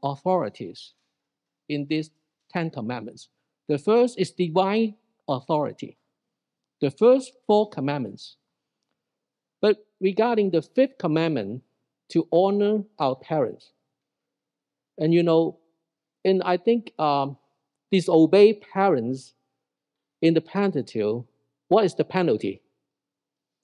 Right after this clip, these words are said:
Capital. <laughs> So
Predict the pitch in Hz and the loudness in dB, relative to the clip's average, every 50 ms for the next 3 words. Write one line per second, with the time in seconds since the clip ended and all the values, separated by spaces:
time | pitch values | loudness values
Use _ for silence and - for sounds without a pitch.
0 | _ _ _ _ _ _ _ _ _ _ _ _ _ _ _ - 233 240 233 - | _ _ _ _ _ _ _ _ _ _ _ _ _ _ _ -2 0 0 2 0
1 | 175 - - 139 120 107 95 - - _ _ _ _ _ _ _ _ _ _ _ | -2 0 2 2 2 2 2 -2 -6 _ _ _ _ _ _ _ _ _ _ _
2 | - 240 165 254 - - 202 - - - - - - 175 151 - - - - - | 2 4 4 4 2 2 -4 -12 -16 -20 -14 -2 0 0 0 0 -4 -12 -20 -20
3 | - _ _ _ - - 226 214 196 196 180 - - | -20 _ _ _ 0 4 6 8 8 6 6 2 -4